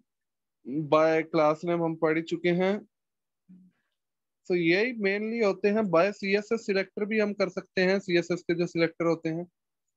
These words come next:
but मैं आपको वो रिकमेंड नहीं करूंगा, यही करूंगा मैं।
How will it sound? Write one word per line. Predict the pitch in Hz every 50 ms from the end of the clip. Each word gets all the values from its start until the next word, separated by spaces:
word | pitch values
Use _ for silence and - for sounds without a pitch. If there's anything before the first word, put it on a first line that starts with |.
| _ _ _ _ _ -
but | 147 156 160 160 -
मैं | 170 170 165
आपको | 165 160 - - 165
वो | 160 160
रिकमेंड | 160 151 160 160 165 165 165
नहीं | 165 160
करूंगा, | 170 165 170 175 185 208 226 - _ -
यही | 156 147 147 143
करूंगा | 143 160 151 151 156 156
मैं। | 156 160 170 180